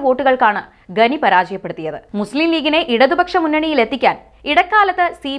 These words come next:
പി എം നീക്കങ്ങൾ നടത്തിയിരുന്നു. അതിന്റെ ഭാഗമായിട്ട് പൗരത്വ ഭേദഗതി വിഷയങ്ങളിലുള്ള പ്രതിഷേധ പരിപാടികളിലേക്ക് ലീഗിനെ സി പി എം ക്ഷണിച്ചിരുന്നു. ലീഗുമായി സഹകരിച്ച്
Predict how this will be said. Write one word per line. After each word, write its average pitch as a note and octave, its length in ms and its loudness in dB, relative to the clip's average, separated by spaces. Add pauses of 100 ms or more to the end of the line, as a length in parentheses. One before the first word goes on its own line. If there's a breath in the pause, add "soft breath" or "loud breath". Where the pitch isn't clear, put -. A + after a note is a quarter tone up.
പി F4 160 -4
എം D4+ 160 -6
നീക്കങ്ങൾ A#3+ 400 -2
നടത്തിയിരുന്നു. E3+ 480 -4 (500 soft breath)
അതിന്റെ F#4 240 2 (140)
ഭാഗമായിട്ട് C4 640 0 (340 loud breath)
പൗരത്വ F#4 460 4
ഭേദഗതി E4+ 460 -4
വിഷയങ്ങളിലുള്ള D4+ 580 -4 (100)
പ്രതിഷേധ B3 460 -4
പരിപാടികളിലേക്ക് A#3 800 0 (340 loud breath)
ലീഗിനെ D#4+ 360 0 (180)
സി C4+ 120 -4 (120)
പി D4 100 -6
എം D4+ 120 -6
ക്ഷണിച്ചിരുന്നു. F3 480 -4 (640 soft breath)
ലീഗുമായി E4 580 2
സഹകരിച്ച് D4+ 480 -2